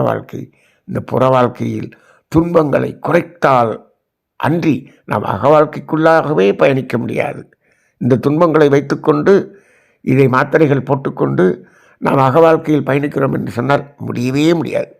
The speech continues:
இயல்பான ஆரோக்கியம், உடல்நலம்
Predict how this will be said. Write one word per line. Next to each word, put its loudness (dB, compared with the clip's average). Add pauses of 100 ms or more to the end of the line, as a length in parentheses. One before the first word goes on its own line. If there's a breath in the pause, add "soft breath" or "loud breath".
(680)
இயல்பான 4
ஆரோக்கியம், -2 (240)
உடல்நலம் -2